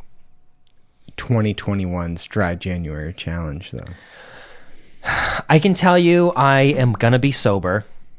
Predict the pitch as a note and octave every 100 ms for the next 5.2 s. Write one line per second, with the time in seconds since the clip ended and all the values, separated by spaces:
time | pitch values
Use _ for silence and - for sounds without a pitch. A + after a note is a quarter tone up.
0 | - - - - - - G2+ A2 - F2+
1 | F#2 - G#2 A#2+ A2 G#2 F2+ E2+ E2+ D#2
2 | D#2+ F2+ _ _ _ _ G2+ A2 F#2+ D#2+
3 | - F#3 G3 - D3+ A2 - C2+ - -
4 | B2 C3+ A2 F2+ F#2 G2+ D2+ C#2+ - C#3
5 | G#2 -